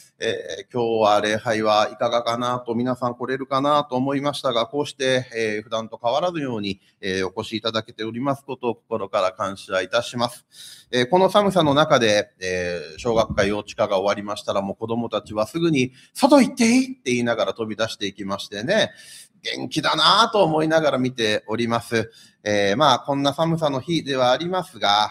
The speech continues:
あー、今日は、あー、礼拝後にも皆さんで餅つきしてね、で、その後、おー、ちょっと会議がいくつかありますが、午後から三、三時からは、えー、卓球大会、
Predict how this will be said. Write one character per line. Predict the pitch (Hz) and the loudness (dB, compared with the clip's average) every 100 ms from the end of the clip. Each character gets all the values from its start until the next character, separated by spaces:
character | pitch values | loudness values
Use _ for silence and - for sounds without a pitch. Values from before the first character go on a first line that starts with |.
| - | -4
あ | 92 90 92 | -4 -4 -4
ー、 | 120 | -4
今 | 98 | -4
日 | 90 | 0
は、 | 110 196 196 101 90 | 4 4 2 -2 -4
あ | |
ー、 | |
礼 | 101 113 | -2 -6
拝 | 113 113 110 | -2 -4 -2
後 | 127 | -6
に | 135 | -4
も | 113 101 90 | -4 -4 -4
皆 | 107 107 101 | -4 -4 -2
さ | 101 | -4
ん | 95 | -6
で | 95 | -10
餅 | 101 - 104 | -10 -12 -20
つ | _ | _
き | 95 | -16
し | - | -12
て | 90 101 | -10 -8
ね、 | 240 - _ - | -8 -10 _ -14
で、 | |
そ | 143 139 | -10 -6
の | 139 | -6
後、 | 127 135 135 | -2 -2 -2
お | 107 104 101 101 | -6 -6 -6 -8
ー、 | |
ち | - | -12
ょ | |
っ | |
と | - | -16
会 | - 135 120 | -6 -4 -2
議 | 113 | -2
が | 107 | -4
い | 110 | -4
く | 117 | -10
つ | - | -4
か | 110 | 0
あ | 131 | 0
り | 190 | 0
ま | 214 | -2
す | 214 | -2
が、 | 139 123 104 | 2 2 2
午 | 117 | -2
後 | 107 | -4
か | 110 | -4
ら | 104 | -6
三、 | - 123 107 - - | -4 -6 -8 -16 -4
三 | 156 143 | -2 -2
時 | 135 | -4
か | 147 | -2
ら | 214 | 0
は、 | 226 127 - - - _ | 4 4 2 -12 -20 _
え | 107 | -6
ー、 | |
卓 | 95 113 - | -4 -6 -6
球 | 107 | -6
大 | 98 95 | -2 -4
会、 | 95 - | -4 -10